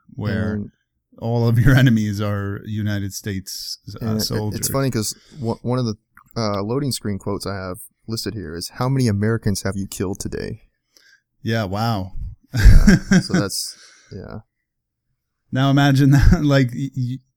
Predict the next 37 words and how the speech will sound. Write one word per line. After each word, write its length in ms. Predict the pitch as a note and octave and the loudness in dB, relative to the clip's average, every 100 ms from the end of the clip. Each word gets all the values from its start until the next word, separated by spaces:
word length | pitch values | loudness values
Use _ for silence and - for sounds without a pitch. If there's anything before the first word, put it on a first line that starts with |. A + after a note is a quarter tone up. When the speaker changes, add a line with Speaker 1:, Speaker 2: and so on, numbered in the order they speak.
| C3+ A#2+ | -12 -10
Speaker 1:
th-, 220 | C3 - - | -10 -12 -4
you 140 | C3+ | 0
won't 220 | C#3 C#3+ C3 | 2 2 2
see 180 | D3 C3+ | 2 4
that 300 | C3 B2+ A2+ | 4 2 -2
on 200 | A2 G#2+ | -4 -6
a, 80 | - | -4
on 180 | A2+ G#2+ | -4 -4
a 60 | G#2+ | -4
Call 200 | A#2 G#2 | -4 -4
of 100 | F#2+ | -4
Duty 340 | G#2 G2 G2 | -6 -4 -4
or 80 | G2+ | -2
any 220 | A2+ A2+ | -2 0
other, 260 | A2 D3 G#2 | 0 0 0
Speaker 2:
<laughs> 100 | G2+ | -2
Speaker 1:
like, 160 | G2+ G#2+ | -4 -4
mainstream, 960 | A2 A2 G#2 G2 - A2+ G#2+ G#2 G2+ - | -2 -2 -4 -6 -6 -6 -4 -4 -6 -4
you 140 | B2 | 0
know 120 | B2+ B2 | 0 2
what 100 | A#2+ | 2
I 60 | |
mean? 220 | A#2+ A#2+ | 2 2
Like, 160 | A#2+ A#2+ | 0 0
this 180 | D#3+ D3+ | -2 -2
is 160 | A#2+ G#2 | -2 -4
really, 480 | A2+ C3 B2+ A2 A2 | -2 0 2 0 -2
this 160 | C#3 | -2
game 220 | C#3+ B2+ | -2 -2
is 100 | A2+ | -2
so 320 | - C3 C3 A#2 | -2 0 0 -2
punk 380 | - B2+ A#2 | -2 -2 -2
rock, 320 | G#2+ F#2+ F#2 A2 | -2 -4 -6 -8
it's 180 | - | -6
not 160 | A#2+ A2 | -4 -4
even 240 | G#2+ G2 | -4 -6
funny, 480 | F#2+ A#2 A2 F#2+ F#2 | -6 -6 -4 -4 -8